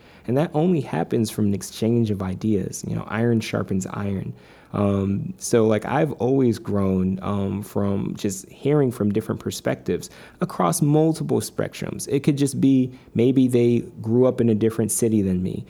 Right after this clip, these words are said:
It could be, like, when I'm talking to my nieces and nephews, I'm like, "Oh, wow, y'all are still watching, like, the same stuff, but now it's three D." You know, I'm looking at the cartoons they're watching now. You know, it could be from somebody who has a different, like, belief system, a different way of life. It doesn't matter.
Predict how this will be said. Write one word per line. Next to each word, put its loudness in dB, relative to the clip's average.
It 2
could 2
be, 6
like, 2
when 2
I'm 2
talking -2
to -2
my 0
nieces 0
and 2
nephews, 0
I'm 2
like, 0
"Oh, 2
wow, 2
y'all 0
are -2
still -2
watching, 0
like, -2
the -2
same 0
stuff, -2
but 0
now 2
it's -2
three 2
D." 4
You 0
know, 2
I'm 2
looking 0
at -2
the -2
cartoons -2
they're 0
watching -2
now. -2
You 4
know, 6
it 2
could 0
be 6
from 2
somebody 0
who -2
has -2
a 0
different, -2
like, -6
belief 0
system, -2
a 2
different -2
way 0
of -2
life. 0
It 0
doesn't 2
matter. -2